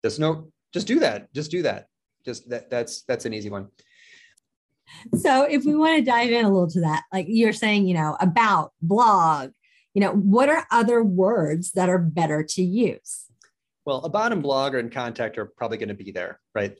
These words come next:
Speaker 1: And that's fine. And, and those set expectations properly. The job of the no-, of the navigation label is to, is to help the visitor accurately predict what they'll get if they click.
Speaker 2: Mm-hmm.
Speaker 1: So if you have one that just says solutions,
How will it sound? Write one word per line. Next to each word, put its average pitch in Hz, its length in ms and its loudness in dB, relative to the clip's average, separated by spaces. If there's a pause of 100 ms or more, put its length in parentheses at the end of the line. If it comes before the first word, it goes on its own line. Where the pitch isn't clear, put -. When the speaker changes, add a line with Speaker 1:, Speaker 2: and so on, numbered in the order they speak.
Speaker 1:
And 131 160 -2
that's 123 220 -2
fine. 127 360 -4
And, 113 160 -8
and 127 240 -2
those 123 240 2
set 123 140 0
expectations 110 580 -8
properly. 101 540 -10 (640)
The 131 60 0
job 196 260 0
of 202 120 2
the 170 80 2
no-, 151 260 0
of 135 160 0
the 139 80 0
navigation 123 560 -2
label 110 260 -4
is 104 140 -10
to, 113 100 -14 (160)
is 131 200 -4
to 120 120 -2
help 131 220 -2
the 180 80 -2
visitor 127 480 -2 (640)
accurately 185 580 -2
predict 160 360 -4
what 156 100 -6
they'll 151 100 -6
get 127 140 -6
if 123 140 -6
they 113 80 -4
click. 101 240 -14 (580)
Speaker 2:
Mm-hmm. 180 180 0 (280)
Speaker 1:
So 147 160 -2
if 139 100 -4
you 185 80 0
have 180 80 -2
one 165 140 -4
that 147 60 -4
just 156 180 -8
says 143 180 -6
solutions, 135 760 -8